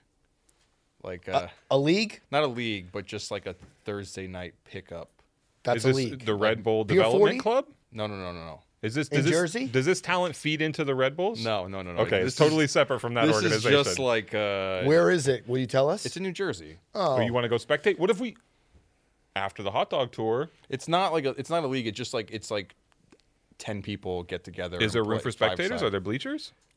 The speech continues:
Speaker 2: You want me to suit 'em up too?
Speaker 3: <laughs> Can Joe and I come watch?
Speaker 1: Oh,
Speaker 3: After
Speaker 1: man.
Speaker 3: the Glizzy tour?
Speaker 2: Look, that's a no. You, oh man is a no.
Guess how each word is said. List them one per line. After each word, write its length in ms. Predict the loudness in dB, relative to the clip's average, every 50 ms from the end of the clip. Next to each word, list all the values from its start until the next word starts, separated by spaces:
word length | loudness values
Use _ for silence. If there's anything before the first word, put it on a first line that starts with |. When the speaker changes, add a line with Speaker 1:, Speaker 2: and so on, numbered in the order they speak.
| -8 -4
Speaker 2:
You 60 | -4
want 140 | -2 -2 -2
me 100 | -4 -4
to 60 | -4
suit 240 | -4 -2 -2 0 0
'em 140 | 0 -2
up 140 | -2 -4 -4 -2
too? 200 | -2 -2 -2 -2
Speaker 3:
<laughs> 100 | -2 -2
Can 160 | -2 0 2
Joe 220 | 4 4 4 4
and 80 | 4 2
I 80 | 2
come 180 | 2 0 0 0
watch? 360 | 0 0 -2 -2 -6 -12 -16 -14 -12
Speaker 1:
Oh, 300 | -10 -8 -8 -8 -8 -2 0
Speaker 3:
After 220 | 2 2 2 2
Speaker 1:
man. 20 | -2
Speaker 3:
the 80 | -4
Glizzy 340 | -2 0 0 0 -2 -2 -6
tour? 240 | -4 -4 -2 -2 -2
Speaker 2:
Look, 260 | -2 0 -2 -2 -2 -4 -2
that's 200 | -2 -2 -2 -2
a 40 | -4
no. 280 | -2 0 0 0 -2 -4 -10 -8 0 4 4 4
You, 180 | 4 4 2 2 4 4
oh 180 | 4 4 4 4
man 400 | 0 -2 -2 0 -2 -2 -2 -2
is 200 | -4 -4 0 4
a 100 | 4 4
no. 220 | 4 4 2 2